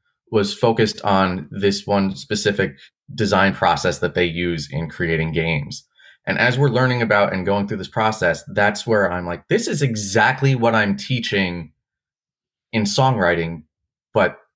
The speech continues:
more eloquently put, more, more structured." And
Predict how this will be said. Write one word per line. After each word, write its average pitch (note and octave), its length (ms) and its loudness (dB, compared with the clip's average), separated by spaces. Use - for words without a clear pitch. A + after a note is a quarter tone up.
more A2+ 680 2
eloquently A2 560 -2
put, - 480 -2
more, G#2+ 460 2
more B2+ 160 4
structured." - 720 0
And G2+ 480 0